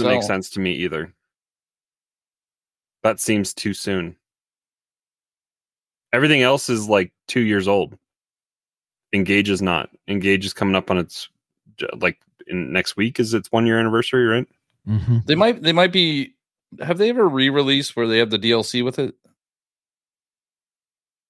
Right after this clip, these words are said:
Speaker 1: Does Nintendo do that, or have
Speaker 2: Yeah, like
Speaker 1: they
Speaker 2: a
Speaker 1: done
Speaker 2: Game
Speaker 1: it?
Speaker 2: of the Year edition. I don't think they usually do that.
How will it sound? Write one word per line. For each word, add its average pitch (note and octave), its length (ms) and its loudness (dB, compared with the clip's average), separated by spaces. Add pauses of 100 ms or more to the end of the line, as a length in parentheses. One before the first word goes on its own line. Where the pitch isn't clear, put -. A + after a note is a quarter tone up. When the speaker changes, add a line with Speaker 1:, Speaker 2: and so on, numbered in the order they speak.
(400)
Speaker 1:
Does F#2 240 0
Nintendo G2+ 520 0
do D#3+ 140 0
that, F#3 220 0 (140)
or F#2+ 160 -2
have - 160 0
Speaker 2:
Yeah, D#3 60 4
like C3 100 4
Speaker 1:
they C3 60 4
Speaker 2:
a - 40 -2
Speaker 1:
done - 80 0
Speaker 2:
Game C#3 80 2
Speaker 1:
it? - 40 -2
Speaker 2:
of C3 60 -2
the B2 60 2
Year A#2+ 180 2
edition. G#2+ 340 -4
I A2+ 80 -2
don't B2+ 120 0
think G#2 140 -8
they G2+ 80 -8
usually F#2+ 280 -10
do F#2+ 120 -10
that. F#2+ 200 -8